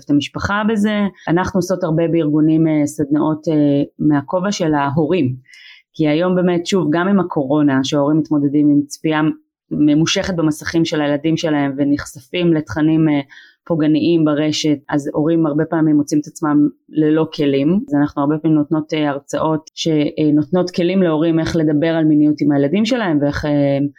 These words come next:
באופן יומיומי, לא כשיחה אחת פעמית כזאת של עשינו וי,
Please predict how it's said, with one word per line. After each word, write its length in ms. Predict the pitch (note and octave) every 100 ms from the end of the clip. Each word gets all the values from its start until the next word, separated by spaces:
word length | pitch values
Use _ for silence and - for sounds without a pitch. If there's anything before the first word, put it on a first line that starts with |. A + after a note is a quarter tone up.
| _ _ D#3+
באופן 320 | F3 F#3+ F#3+
יומיומי, 520 | G3+ G3 F#3+ G3 D3+
לא 140 | D#3 E3
כשיחה 460 | F#3 E3+ E3 - D3
אחת 380 | - D#3 C#3+ -
פעמית 360 | D#3+ C#3+ C#3+ C#3+
כזאת 280 | D3 C#3+ C#3
של 240 | D3 C#3 C#3
עשינו 360 | - E3 D3+ C3
וי, 260 | C#3+ F#3